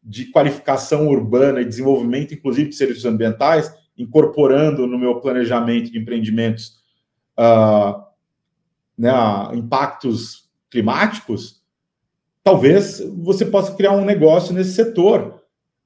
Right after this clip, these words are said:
ah, que ajuda a solucionar. E a mesma coisa vale pra todos os outros. Energia é, é o super low hanging fruit brasileiro, né? Porque a gente já tem uma matriz limpa. Mas a gente ainda tem,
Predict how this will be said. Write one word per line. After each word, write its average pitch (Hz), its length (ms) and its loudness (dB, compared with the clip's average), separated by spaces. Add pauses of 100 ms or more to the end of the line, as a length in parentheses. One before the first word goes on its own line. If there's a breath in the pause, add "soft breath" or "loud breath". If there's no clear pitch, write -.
ah, 123 180 2
que 123 120 0
ajuda 160 320 4
a 170 60 -2
solucionar. 185 760 -2
E 180 60 -2
a 190 40 2
mesma 247 320 2
coisa 240 200 0
vale 277 140 0
pra - 140 -6
todos 294 220 -6
os 208 140 -2
outros. 214 340 0
Energia 170 680 0
é, 143 340 0
é 147 40 -2
o 156 80 -2
super 175 400 -2
low 160 220 2
hanging 151 300 -4
fruit 139 360 -8
brasileiro, 113 500 -2
né? 117 240 -6 (380 soft breath)
Porque - 140 -8
a 113 40 -2
gente 127 140 -4
já 139 120 2
tem 147 160 -2
uma 151 100 0
matriz 151 380 -2
limpa. 113 520 -8 (260)
Mas 131 160 -2
a 170 60 2
gente 160 300 -2
ainda 190 200 2
tem, 190 720 -2